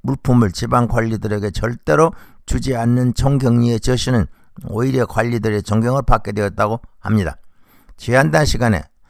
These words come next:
충분한 설명을 드릴 수 없지만 핑두에 소재하는 창륜 변속기 공사는 국내를 막론하고 제조업에 종사하는 모든 기업이 본받아 마땅하다고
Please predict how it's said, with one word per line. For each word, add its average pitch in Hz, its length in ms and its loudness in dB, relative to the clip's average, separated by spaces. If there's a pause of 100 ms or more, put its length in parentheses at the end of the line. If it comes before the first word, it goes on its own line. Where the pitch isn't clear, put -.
(160)
충분한 135 420 0
설명을 113 420 0
드릴 104 220 -4
수 104 160 -4
없지만 135 420 0 (340)
핑두에 147 440 2
소재하는 117 600 0 (340)
창륜 143 480 0
변속기 120 520 0
공사는 110 500 2 (300)
국내를 117 720 2
막론하고 117 680 2 (340)
제조업에 123 540 2
종사하는 101 520 0
모든 127 340 0
기업이 123 380 -2 (340)
본받아 101 440 2
마땅하다고 107 760 0